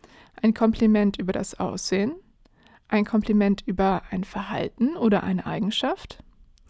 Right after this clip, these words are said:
Für manche Menschen ist das ein wahnsinniges Zeichen der Wertschätzung, wenn man in der Öffentlichkeit Händchen hält. Oder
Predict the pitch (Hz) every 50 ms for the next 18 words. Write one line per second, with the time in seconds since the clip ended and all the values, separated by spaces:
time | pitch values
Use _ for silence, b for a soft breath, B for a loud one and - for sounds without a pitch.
0 | B B B B B B B B 226 226 240 254 311 - - 262 240 247 233 240
1 | - - 247 226 226 - 233 - - 220 214 214 - - 208 202 196 196 - 185
2 | 202 240 254 254 254 220 214 208 208 202 - - - 208 202 202 - 202 208 202
3 | 208 - 196 202 - - 233 - - - 196 196 220 - 196 196 208 - 208 214
4 | 226 - - 254 - - 269 247 247 226 - - - 247 240 240 - - - 277
5 | 330 359 - - - 196 - - - - - - - - - _ _ _ _ _
6 | _ _ _ _ _ _ _ _ _ _ B B B B B B B B B B
7 | _ - 285 320 381 392 240 180 175 180 190 226 285